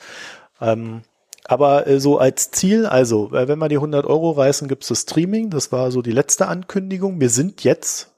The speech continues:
so nach letzten Stand bei ungefähr sechzig Euro. Das heißt, wenn wir da hochkommen, dann bist du dann in der Pflicht,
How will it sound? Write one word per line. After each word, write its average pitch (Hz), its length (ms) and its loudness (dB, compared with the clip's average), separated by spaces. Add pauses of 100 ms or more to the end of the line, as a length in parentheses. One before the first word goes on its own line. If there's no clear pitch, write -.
so 127 200 2
nach 107 240 -6
letzten - 360 -2
Stand 131 380 -2
bei 117 120 0
ungefähr 127 440 -4
sechzig 139 460 -2
Euro. 160 400 2 (680)
Das 104 120 -2
heißt, 104 180 2
wenn 107 100 -4
wir 107 120 -4
da 101 160 -6
hochkommen, 123 520 0 (600)
dann 113 300 -6
bist 117 240 -2
du 131 40 -4
dann 123 180 0
in 113 120 -6
der 113 120 0
Pflicht, - 440 -2